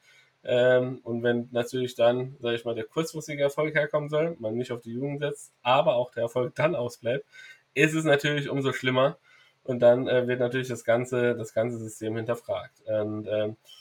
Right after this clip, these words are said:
bei den Mainzern wo-, hatte man letzte Saison bereits diese Art Umbruchphase, muss man sagen. Äh, die ist immer noch nicht komplett abgeschlossen. Ähm, sie sind aber auf jeden Fall,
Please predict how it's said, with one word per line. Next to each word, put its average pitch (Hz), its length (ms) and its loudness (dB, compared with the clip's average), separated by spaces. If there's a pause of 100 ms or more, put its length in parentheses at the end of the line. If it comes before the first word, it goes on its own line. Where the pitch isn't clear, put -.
(260)
bei 120 120 6
den 123 120 0
Mainzern 170 600 2 (320)
wo-, 135 320 -8
hatte 151 260 6
man 165 320 2
letzte 143 340 0
Saison 156 340 2
bereits 147 300 2
diese 147 400 0
Art 131 280 -2
Umbruchphase, 160 920 2 (120)
muss 156 180 -8
man 147 160 0
sagen. 156 440 4 (120)
Äh, 135 160 -4
die 135 180 -6
ist 135 220 -2
immer 147 300 2
noch 156 120 0
nicht 143 140 -8
komplett 135 280 -6
abgeschlossen. 175 640 -4 (600)
Ähm, 143 600 4
sie 123 240 -6
sind 151 240 0
aber 139 180 4
auf 135 120 2
jeden 147 200 -2
Fall, 139 400 6